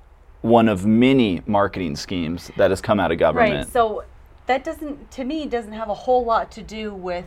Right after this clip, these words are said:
Speaker 2: why they've hired so many new I R S
Speaker 1: <laughs> Yeah.
Speaker 2: agents.
Speaker 1: I guess maybe they're gonna reduce, uh, yeah, I don't know. They're,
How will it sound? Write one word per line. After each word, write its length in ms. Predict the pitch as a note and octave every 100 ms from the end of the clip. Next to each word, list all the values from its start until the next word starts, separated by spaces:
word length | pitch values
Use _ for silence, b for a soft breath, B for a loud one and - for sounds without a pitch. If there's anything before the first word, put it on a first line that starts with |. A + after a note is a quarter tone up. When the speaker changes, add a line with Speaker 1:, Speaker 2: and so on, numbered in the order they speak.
| - - F#3+
Speaker 2:
why 260 | F3+ F#3 G3
they've 240 | F#3 G3
hired 380 | - F#3+ F3+ F3
so 140 | - F3+
many 180 | F3
new 160 | E3+ E3
I 200 | D3+ E3
R 120 | D#3+
S 140 | F3 E3+
Speaker 1:
<laughs> 40 | -
Yeah. 240 | - A#2
Speaker 2:
agents. 340 | D#3+ E3+ - - - - D#3+
Speaker 1:
I 100 | C3+
guess 220 | B2 C#3 C3+
maybe 400 | B2 B2 C#3 C3+
they're 260 | A#2+ A#2
gonna 360 | A#2 A#2 A2 G2
reduce, 500 | G#2+ G2 A2+ A#2+ - - -
uh, 100 | - -
yeah, 240 | A#2 F#2+
I 120 | G2
don't 160 | G#2+ G#2
know. 220 | G2 F#2
They're, 300 | A2 A#2 A2+